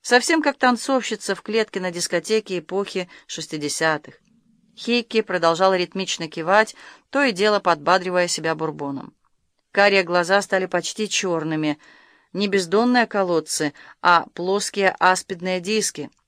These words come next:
Глаза акулы, в них нет ни света, ни тепла, только голод. Жуткий, неутолимый голод. «Продолжай», прохрипел он, — «свои прелести покажи».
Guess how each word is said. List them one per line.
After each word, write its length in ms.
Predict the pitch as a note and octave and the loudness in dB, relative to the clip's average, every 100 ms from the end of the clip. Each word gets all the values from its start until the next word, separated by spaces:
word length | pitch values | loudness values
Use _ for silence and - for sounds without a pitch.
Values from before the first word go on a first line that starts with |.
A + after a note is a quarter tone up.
| _ _ _ | _ _ _
Глаза 360 | - D3+ D3+ D#3+ | -2 0 4 4
акулы, 540 | D3+ - G#3+ A3 D#3 C3+ - - | 4 0 -2 0 0 -2 -14 -12
в 100 | F3 | -4
них 200 | G3 F#3+ | -4 -2
нет 220 | F#3 F#3 | -2 -2
ни 80 | E3+ | -2
света, 500 | D#3 D#3+ G3 G#3+ F#3+ | -4 -2 2 2 0
ни 140 | E3+ | -6
тепла, 500 | D3+ - D#3 F3 F#3+ F#3 - _ | -6 -8 -2 0 0 -2 -16 _
только 280 | - C#4 G3 | -4 -2 -4
голод. 580 | D3+ D3+ D#3 C#3+ - _ _ _ - | -2 0 0 -2 -8 _ _ _ -12
Жуткий, 760 | E3 G3 C4+ C4 B3 A#3+ - _ | -6 -2 -4 -4 -4 -2 -4 _
неутолимый 720 | E3+ G3 F#3 F3 D3+ D#3 D#3+ | -6 -6 -4 -4 -4 -4 -6
голод. 460 | D3 D3 D3 C#3 _ _ _ _ _ _ _ | -6 -6 -6 -10 _ _ _ _ _ _ _
«Продолжай», 680 | - D#3+ D3+ D#3+ D3+ D#3+ D3+ | -8 -2 0 0 0 2 2
прохрипел 600 | D3+ D3+ D#3 D#3 D3+ D3 | 0 -8 -8 -6 -4 -4
он, — 180 | D3 C#3+ - - - | -4 -8 -12 -20 -14
«свои 340 | - F3 F3+ | 0 2 2
прелести 500 | F3+ F#3 F3+ D#3 - | 0 0 0 -4 -6
покажи». 560 | D#3 D#3 D3 C#3+ D3+ | -6 -2 -4 -2 -6